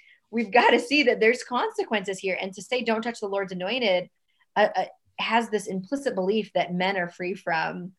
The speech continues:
accountability and that they're untouchable. And that creates this authoritarian, you know, leadership triangle that is not anywhere near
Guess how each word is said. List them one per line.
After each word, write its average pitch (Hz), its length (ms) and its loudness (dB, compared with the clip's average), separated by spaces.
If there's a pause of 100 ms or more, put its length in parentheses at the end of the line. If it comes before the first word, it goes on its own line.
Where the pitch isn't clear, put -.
(220)
accountability 185 1040 2 (260)
and 196 160 -2
that 185 140 -2
they're 214 180 2
untouchable. 185 800 -6 (1300)
And 202 180 0
that 254 220 2
creates 240 300 2
this 208 140 -2
authoritarian, 196 1000 -2 (640)
you 175 160 -4
know, 156 180 -8 (1200)
leadership 214 560 2
triangle 170 600 -4
that 180 220 2
is 175 180 -4
not 196 460 0 (240)
anywhere 185 1400 0
near 175 680 2